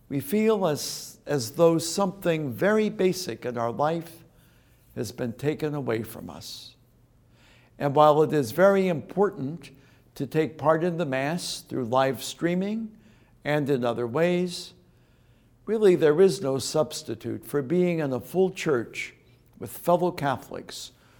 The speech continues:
joined together to worship in spirit and in truth. Let me assure you, closing down public masses was the very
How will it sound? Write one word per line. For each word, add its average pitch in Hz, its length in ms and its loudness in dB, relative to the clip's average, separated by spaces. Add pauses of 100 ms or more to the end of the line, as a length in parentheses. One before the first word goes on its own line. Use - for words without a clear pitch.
(240)
joined 196 420 0
together 156 520 2
to - 180 -6
worship - 640 -4 (600)
in 131 220 -4
spirit 170 720 -2 (720)
and 135 180 -6
in 135 140 -4
truth. - 600 -8 (1400)
Let 120 180 -4
me 151 140 -4
assure 160 400 0
you, - 320 -8 (640)
closing 175 560 6
down 151 340 0
public 147 460 -2
masses - 800 -8 (440)
was 120 240 -8
the 117 100 -6
very 156 720 -2